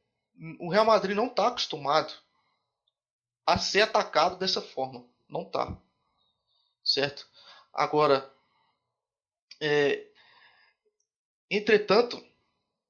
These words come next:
ele sem ser atacado, a gente já vê que ele toma muito gol no Espanhol. Com times com qualidade técnica e coletiva menores do que o Ajax.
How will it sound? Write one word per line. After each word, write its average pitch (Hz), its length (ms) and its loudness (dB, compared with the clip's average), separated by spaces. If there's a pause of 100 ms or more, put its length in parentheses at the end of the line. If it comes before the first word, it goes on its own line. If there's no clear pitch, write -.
(280)
ele 156 120 -8
sem 226 240 -2
ser 240 140 -2
atacado, 196 640 0 (480)
a 160 60 -10
gente 160 240 -6
já 185 140 2
vê 190 200 -6
que 220 100 -10
ele 196 80 -14
toma 214 220 -10
muito 185 440 -8
gol 160 180 -10
no 151 80 -10
Espanhol. 123 480 -8 (560)
Com 147 140 -4
times 214 380 -2
com 208 180 -6
qualidade 185 580 2
técnica 214 640 -6
e 175 60 -12
coletiva 185 640 -4 (440)
menores 208 560 2
do 143 100 -8
que 240 100 -6
o 233 80 0
Ajax. - 560 -8